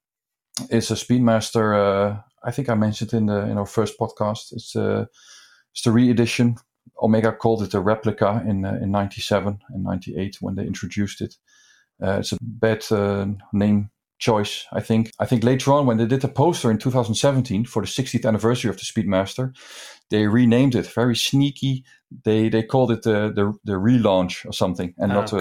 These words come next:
Speaker 2: okay.
Speaker 1: replica, as it was called, uh, <laughs>
Speaker 2: And this is the
Speaker 1: um,
Speaker 2: fifty-seven,
Speaker 1: ninety-seven.
Speaker 2: right?
Speaker 1: Yeah, exactly. So it's the, the Moonwatch case, but with a Speedmaster only dial and with applied logo and the, the steel,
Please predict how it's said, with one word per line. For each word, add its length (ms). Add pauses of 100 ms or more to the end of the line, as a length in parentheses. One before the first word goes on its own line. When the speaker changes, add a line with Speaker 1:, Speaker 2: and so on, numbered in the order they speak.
Speaker 2:
okay. 60
Speaker 1:
replica, 600
as 100
it 120
was 160
called, 340
uh, 380
<laughs> 640
Speaker 2:
And 120 (260)
this 180
is 80
the 260
Speaker 1:
um, 60
Speaker 2:
fifty-seven, 480
Speaker 1:
ninety-seven. 360
Speaker 2:
right? 160 (800)
Speaker 1:
Yeah, 220
exactly. 420
So 200
it's 160
the, 100 (340)
the 60
Moonwatch 440
case, 520 (160)
but 200
with 160
a 420
Speedmaster 600
only 260
dial 380
and 140
with 160
applied 360
logo 540
and 180
the, 540 (540)
the 420
steel, 540